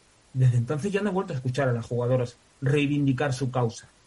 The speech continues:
que es la causa de todos en general, porque el deporte yo creo que a este nivel debe ser igualitario. Pero no les he escuchado, y yo creo que,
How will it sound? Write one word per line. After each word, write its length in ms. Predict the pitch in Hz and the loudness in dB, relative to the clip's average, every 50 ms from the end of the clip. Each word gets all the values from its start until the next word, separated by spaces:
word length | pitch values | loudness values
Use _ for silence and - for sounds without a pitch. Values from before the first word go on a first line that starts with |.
| _ _ _ - | _ _ _ -4
que 60 | - 143 | -2 -2
es 80 | 147 | 0
la 100 | 160 156 | 0 0
causa 240 | - 170 165 170 147 | 0 0 0 2 2
de 80 | 131 120 | 0 2
todos 320 | - 160 143 123 113 - | 4 2 2 2 0 0
en 100 | 135 127 | -2 -2
general, 380 | - 139 131 139 165 202 208 202 | 0 0 0 2 2 2 2 2
porque 220 | 139 123 127 131 | 0 0 0 0
el 60 | 123 | 0
deporte 360 | 123 127 127 147 147 160 160 | 0 0 0 -2 -2 0 0
yo 100 | 143 135 | 0 0
creo 160 | 127 139 139 127 | 0 -2 -4 -2
que 200 | 131 131 127 127 | -2 -2 0 0
a 20 | |
este 180 | 127 127 - 131 | -2 -2 0 0
nivel 380 | 123 123 120 123 131 131 127 | 2 2 2 4 2 2 2
debe 160 | 123 113 113 | 0 -2 -4
ser 160 | - - 120 107 | -4 -4 -4 -4
igualitario. 520 | 104 107 98 92 92 - 104 104 98 - _ _ - _ | -4 -6 -6 -6 -8 -10 -8 -8 -8 -10 _ _ -12 _
Pero 300 | - 151 156 147 127 - - _ _ - - | 0 2 2 2 0 -4 -12 _ _ -2 0
no 200 | 147 160 180 208 | 2 2 4 2
les 120 | 208 208 | 2 2
he 100 | 202 190 | 2 0
escuchado, 480 | 185 185 - 135 127 165 165 - 120 - - _ _ - | -2 -2 -4 -6 -4 -2 -4 -4 -4 -8 -10 _ _ -2
y 80 | 131 123 | 0 4
yo 120 | 135 151 | 4 4
creo 160 | 131 156 180 185 | 4 4 0 2
que, 180 | 214 196 147 | 2 0 -2